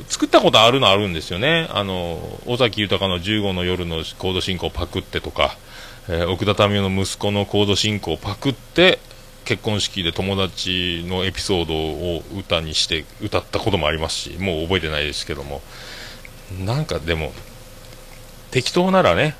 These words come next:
あの、その、聞いて感動どうのこうのじゃなくて、作品的なものではなく、えー、適当だったらいけそうな、いけそうな気がするっていうのはありますんで、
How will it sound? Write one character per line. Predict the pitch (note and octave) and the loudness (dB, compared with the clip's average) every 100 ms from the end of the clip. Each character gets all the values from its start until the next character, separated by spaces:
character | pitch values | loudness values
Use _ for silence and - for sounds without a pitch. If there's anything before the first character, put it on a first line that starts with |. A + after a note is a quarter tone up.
| - | -4
あ | E2 | -2
の、 | D2+ D2+ E2 G#2 | -2 -6 -10 -10
そ | G#2+ G2 | -8 -6
の、 | F2+ | -4
聞 | - F#3+ | -2 2
い | |
て | F#3+ | 4
感 | E3+ F3+ F#3 | 6 6 6
動 | F#3+ F#3 | 6 6
ど | F3+ | 4
う | |
の | F3+ | 4
こ | D3+ | 4
う | B2 | 2
の | F2+ | 2
じ | |
ゃ | E2+ | 0
な | |
く | E2 | -2
て、 | |
作 | - B2+ D#3+ | -2 -2 0
品 | D#3 E3+ E3 | 0 0 0
的 | E3 E3 | -2 -2
な | E3 | 0
も | D#3+ | 0
の | D#3+ | 0
で | D#3+ | 2
は | A#2 | 2
な | A#2 C3 | 2 0
く、 | D#3 C#3+ E2 - A#1+ - - - - | 0 -2 -2 -8 -12 -12 -12 -12 -8
え | G#2 G2 G#2 | -6 -4 -6
ー、 | - - - | -14 -6 2
適 | F3 - | 2 6
当 | C#4+ | 6
だ | |
っ | C#4 | 8
た | E3+ | 6
ら | G#2+ F2 | 6 4
い | C3+ | 0
け | G3 | 2
そ | F#3+ A#3 | 4 4
う | |
な、 | C#3+ - - - | 4 0 -10 -10
い | - | -2
け | F3 | 0
そ | G3 | 2
う | |
な | A3 | 0
気 | G#3 | 0
が | G#3 | -2
す | - G3 | -2 -4
る | G#3 G#3+ | -2 -4
っ | G#3 | -4
て | F#2 | -2
い | E2 | -4
う | |
の | D#2+ | -4
は | D#2 G2 | -6 -4
あ | |
り | A2+ | -4
ま | C#3 | -6
す | D#2 | -8
ん | C#2+ | -10
で、 | - | -12